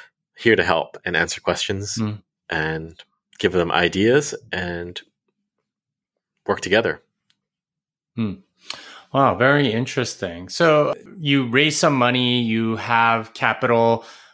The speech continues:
Speaker 2: What's your long-term vision for this company?
Speaker 1: Well, I think the goal is to accelerate hyper-Bitcoinization. So the first step would be to build up Aqua,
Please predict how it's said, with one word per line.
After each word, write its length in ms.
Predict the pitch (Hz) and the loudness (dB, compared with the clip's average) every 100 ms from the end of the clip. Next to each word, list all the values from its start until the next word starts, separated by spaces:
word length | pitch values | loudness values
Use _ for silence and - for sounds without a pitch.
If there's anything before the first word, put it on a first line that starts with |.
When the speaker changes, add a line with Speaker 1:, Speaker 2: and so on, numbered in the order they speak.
| - | -2
Speaker 2:
What's 260 | 156 185 220 | 0 2 4
your 380 | 196 147 98 | 4 2 0
long-term 540 | 123 127 123 131 113 98 | 0 0 0 -4 -4 -4
vision 360 | 104 104 98 | -4 -4 -8
for 260 | 95 85 78 | -10 -12 -12
this 180 | 76 - | -12 -14
company? 500 | 95 95 - - - _ _ - - - - - - _ _ | -14 -14 -14 -18 -20 _ _ -20 -20 -20 -20 -20 -20 _ _
Speaker 1:
Well, 140 | - 143 | -4 -2
I 20 | |
think 300 | 147 190 180 _ _ _ | 2 0 0 _ _ _
the 80 | 131 | 0
goal 240 | 139 156 | 4 6
is 100 | 131 | 4
to 160 | - 104 | 2 0
accelerate 520 | - 117 110 107 110 | 2 2 4 4 2
hyper-Bitcoinization. 920 | 101 95 95 101 95 87 90 90 85 80 | -2 -4 -8 -4 -2 0 0 -2 -4 -4
So 420 | 107 95 92 90 - - - _ _ | 0 2 2 -4 -16 -20 -20 _ _
the 120 | 117 | -8
first 260 | - 156 156 | 2 2 4
step 260 | 107 101 - | 2 0 0
would 200 | 101 - | -4 -2
be 140 | 90 | -4
to 100 | - | -4
build 240 | 95 101 95 | 0 2 2
up 180 | - - | 0 -2
Aqua, 580 | 90 - 147 180 208 | -4 -2 -2 -2 -4